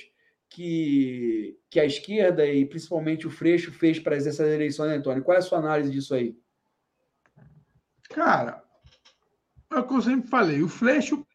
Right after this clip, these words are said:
Speaker 2: perdeu as eleições no dia que ele vai no Balanço Geral e fala mal da política antidrogas, da qual ele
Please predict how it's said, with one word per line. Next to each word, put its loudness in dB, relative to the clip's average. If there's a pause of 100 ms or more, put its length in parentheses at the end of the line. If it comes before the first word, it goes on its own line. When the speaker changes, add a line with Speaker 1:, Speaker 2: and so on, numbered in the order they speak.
Speaker 2:
perdeu 2
as 2
eleições 0
no 4
dia 0
que -8
ele 2
vai 4
no 6
Balanço 2
Geral 2
e 2
fala 0
mal 0
da -2
política -8
antidrogas, -4
da -2
qual -2
ele 0